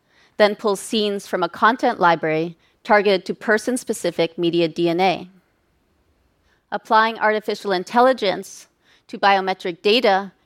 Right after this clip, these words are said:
creates a truly personalized experience, one that adapts content based on real-time unconscious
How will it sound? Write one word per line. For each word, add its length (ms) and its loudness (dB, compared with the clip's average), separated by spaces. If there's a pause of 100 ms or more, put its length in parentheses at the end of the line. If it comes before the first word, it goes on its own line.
creates 280 0
a 120 0
truly 520 -2
personalized 760 0
experience, 840 -2 (260)
one 240 2
that 140 4
adapts 600 0 (480)
content 540 -2 (320)
based 240 0
on 240 0
real-time 600 2
unconscious 720 -4